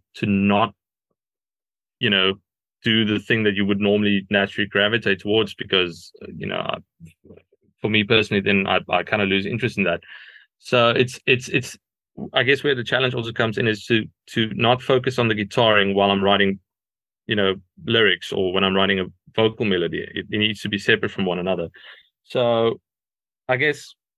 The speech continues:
it's more work. <laughs> Um, it's a lot more to think about. And it's not just,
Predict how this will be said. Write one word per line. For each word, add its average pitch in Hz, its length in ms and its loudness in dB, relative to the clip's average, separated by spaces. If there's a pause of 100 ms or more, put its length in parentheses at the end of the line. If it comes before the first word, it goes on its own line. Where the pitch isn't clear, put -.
(120)
it's 131 220 -2
more 127 320 2
work. 135 420 0 (640)
<laughs> - 80 8 (1600)
Um, 113 420 0
it's 127 160 -2
a 131 40 2
lot 139 280 0
more 139 200 2
to 143 40 0
think 143 300 -2
about. 160 320 2 (580)
And 135 120 2
it's 131 100 -2
not 170 160 2
just, 165 340 -2